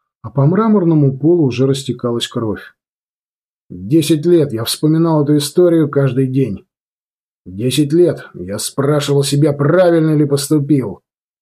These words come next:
Десять лет видел кровь на своих руках, но во время катастрофы я потерял память. А когда она вернулась, выяснилось, что боль ушла,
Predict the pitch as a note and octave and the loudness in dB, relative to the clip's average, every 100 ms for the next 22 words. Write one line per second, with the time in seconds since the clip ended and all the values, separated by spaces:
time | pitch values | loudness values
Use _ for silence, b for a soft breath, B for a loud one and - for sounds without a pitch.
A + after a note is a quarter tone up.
0 | _ _ - F#2+ G#2+ E3 C#3+ C#3+ C3+ D3+ | _ _ -16 -8 0 0 0 -2 0 2
1 | C#3+ - A2+ D3 D#3+ D3 E3 E3+ E3+ C#3+ | 2 -2 -2 2 2 2 2 2 2 0
2 | C#3 C#3+ C#3+ C#3 C#3+ C#3+ D3 A2+ - _ | -2 0 0 0 -2 0 -2 -4 -8 _
3 | _ _ _ _ G2 C3 D3 E3 D#3 C#3 | _ _ _ _ -6 -2 2 2 0 -2
4 | C3 C3+ - D#3 E3 D3 A2 C3+ C#3 D3 | -4 -4 0 2 2 0 -2 -2 0 0
5 | E3 F3 C#3+ C3+ C#3+ A2 F#2+ - _ _ | 2 2 0 0 -2 -2 -10 -16 _ _
6 | _ _ - G2 A#2 B2+ C3 A#2 A2 C3 | _ _ -18 -10 -6 -2 -2 -2 -2 0
7 | D3+ F3 C#3 C3+ - _ _ _ _ _ | 2 2 0 -4 -14 _ _ _ _ _
8 | _ - G#2+ G#3 G#3+ - F#3+ - - E3+ | _ -10 -2 0 0 0 0 0 -2 0
9 | F#3 F3 D#3 E3 F3+ - - | 2 0 0 0 0 -2 -6